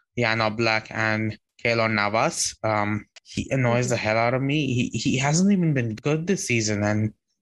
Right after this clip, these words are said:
Speaker 2: Yeah, he's let in
Speaker 1: it's
Speaker 2: some
Speaker 1: just,
Speaker 2: goals.
Speaker 1: yeah, my goodness. I watched the Leverkusen game. Goodness me.
Speaker 2: Oh,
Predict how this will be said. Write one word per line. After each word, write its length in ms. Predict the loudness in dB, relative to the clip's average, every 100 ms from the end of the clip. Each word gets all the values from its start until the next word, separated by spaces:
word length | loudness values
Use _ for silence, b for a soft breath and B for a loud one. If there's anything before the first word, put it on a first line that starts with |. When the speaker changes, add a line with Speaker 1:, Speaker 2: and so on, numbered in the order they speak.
| -4
Speaker 2:
Yeah, 160 | -2
he's 180 | 0 0
let 160 | 0 0
in 60 | 0
Speaker 1:
it's 120 | 0
Speaker 2:
some 60 |
Speaker 1:
just, 260 | 0 -2 -8 _ -12 -4 -4 -2 -2
Speaker 2:
goals. 320 | 0 0 2
Speaker 1:
yeah, 600 | 2 2 2 2 0 -2 -4
my 180 | 0 0
goodness. 400 | 0 -2 -2 -2
I 140 | -2
watched 280 | 0 0 -2
the 60 | -2
Leverkusen 540 | 0 -2 -2 -2 0
game. 240 | -2 -4 -4
Goodness 440 | -4 -2 -4 0
me. 60 | 2
Speaker 2:
Oh, 500 | 2 2 0 -2 -6